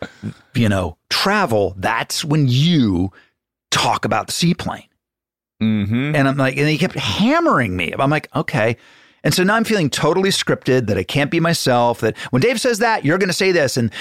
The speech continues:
Speaker 1: this says that, and you say that, and I'm like, and I don't even know where the fuck I am anymore. I'm like,
Speaker 2: Yeah.
Speaker 1: "David Letterman!" And out I go. <laughs> And we do the interview, and Dave's in his, um, uh,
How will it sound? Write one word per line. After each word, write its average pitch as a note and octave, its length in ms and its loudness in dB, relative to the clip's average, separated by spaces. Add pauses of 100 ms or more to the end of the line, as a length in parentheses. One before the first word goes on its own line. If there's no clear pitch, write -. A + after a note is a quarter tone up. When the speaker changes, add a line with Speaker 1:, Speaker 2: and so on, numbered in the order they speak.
(120)
Speaker 1:
this A3 200 2
says A#3 200 0
that, A3+ 180 2
and D3 120 0
you G#3 100 2
say F#3+ 160 0
that, E3 80 0
and D3+ 80 2
I'm D3+ 80 0
like, C3 140 0
and G2 80 -2
I C3 1400 0
don't D#3+ 120 0
even D3 160 0
know C3+ 80 2
where D3 180 2
the C#3 60 0
fuck - 420 -4
I C#3 80 2
am C3+ 180 2
anymore. F#2+ 480 0 (160)
I'm D#3 100 2
like, F#3+ 200 0
Speaker 2:
Yeah. F#4+ 320 2
Speaker 1:
"David E4 240 2
Letterman!" F4 960 2
And D3+ 220 -4
out E3+ 200 0
I D#3 60 0
go. G2 420 0
<laughs> - 40 -18 (680)
And D#3 400 0
we E3 120 0
do G#3+ 220 0
the G#3+ 160 -2
interview, D3 360 2
and B2+ 140 0
Dave's D3 380 0
in D3 120 2
his, C3 380 0
um, A2+ 460 2 (840)
uh, A2+ 200 2